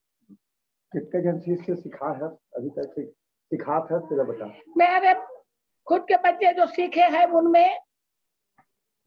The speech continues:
Speaker 2: दो सौ सत्तर बच्चे, उनमें मेरा एक पोता है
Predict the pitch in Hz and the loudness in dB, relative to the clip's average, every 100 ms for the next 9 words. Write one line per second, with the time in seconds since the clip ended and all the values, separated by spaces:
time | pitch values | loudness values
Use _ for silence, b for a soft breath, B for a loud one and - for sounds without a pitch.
0 | _ - 359 359 403 - 349 381 392 381 | _ 0 2 2 0 0 0 0 2 0
1 | 349 349 349 349 _ _ _ _ _ _ | 0 0 0 -2 _ _ _ _ _ _
2 | _ _ _ _ 330 359 359 370 359 359 | _ _ _ _ 0 2 4 6 4 4
3 | - 330 320 349 294 330 | 2 2 2 0 2 2